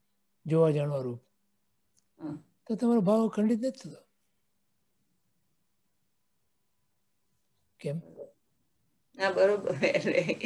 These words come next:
Speaker 2: એ તો like સિદ્ધ પરમાત્માની વાત જેવી લાગે છે. આપણે, મા-, હું મારી વાત પૂછું છું કે કઈ રીતે
Speaker 1: હા,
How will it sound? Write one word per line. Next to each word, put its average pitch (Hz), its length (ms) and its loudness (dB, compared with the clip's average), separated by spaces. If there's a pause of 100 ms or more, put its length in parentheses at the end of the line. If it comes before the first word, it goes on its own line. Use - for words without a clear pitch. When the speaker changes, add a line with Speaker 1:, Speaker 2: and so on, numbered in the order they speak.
(420)
Speaker 2:
એ 147 140 2
તો 240 220 6
like 160 340 8
સિદ્ધ 185 380 6
પરમાત્માની 160 720 6
વાત 156 340 4
જેવી 156 340 4
લાગે 156 440 4
છે. 165 180 0
આપણે, 143 320 4 (140)
મા-, - 420 -6
હું 190 160 2
મારી 180 280 12
વાત 165 320 8 (240)
પૂછું 151 420 -2
છું 233 300 -4
કે 170 120 4
કઈ 190 300 10
રીતે 180 560 10
Speaker 1:
હા, 170 140 0